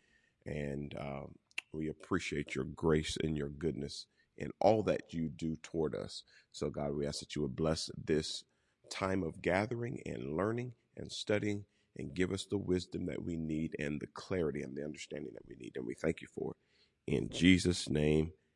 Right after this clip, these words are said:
amen. Well, this is what we discussed on Sunday. And, uh, we're gonna go back over it and try to get some more insight.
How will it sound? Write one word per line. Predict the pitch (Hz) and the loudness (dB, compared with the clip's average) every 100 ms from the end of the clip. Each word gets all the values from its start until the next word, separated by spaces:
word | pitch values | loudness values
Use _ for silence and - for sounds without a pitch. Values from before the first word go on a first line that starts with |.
| _ _ _ - | _ _ _ 0
amen. | 76 76 76 78 76 76 78 - - 69 73 69 - _ _ _ _ _ _ _ _ _ _ _ _ - _ _ _ | 6 8 10 8 6 2 -4 -10 -10 -4 -2 -2 -6 _ _ _ _ _ _ _ _ _ _ _ _ -20 _ _ _
Well, | 110 147 107 80 | 4 6 6 2
this | 101 165 - | 2 0 0
is | 107 | 0
what | 107 - | 2 2
we | 98 104 - _ _ - | 2 2 -2 _ _ -2
discussed | 87 - 98 101 - - | -2 -2 -6 -6 -6 -4
on | 87 80 82 | -2 -2 -6
Sunday. | - 82 82 - 78 156 _ _ _ _ _ _ _ _ _ _ _ _ _ _ - | -4 -2 -2 -4 -6 -8 _ _ _ _ _ _ _ _ _ _ _ _ _ _ -2
And, | 80 76 71 71 - - | 2 4 4 0 -4 -4
uh, | 82 73 - _ _ _ _ _ _ | -4 -4 -8 _ _ _ _ _ _
we're | 80 | 2
gonna | 78 76 | 4 4
go | 78 76 | 6 4
back | 71 82 78 - | 8 6 6 4
over | 85 71 69 87 | 4 6 2 0
it | 101 - | 0 -8
and | 67 | -12
try | - 82 | -4 -2
to | 71 - - _ - | -2 -6 -10 _ -4
get | - | -2
some | - - 92 | 0 0 2
more | 87 85 80 - - | 6 6 6 2 4
insight. | 95 90 - 92 87 107 | 4 4 0 2 4 2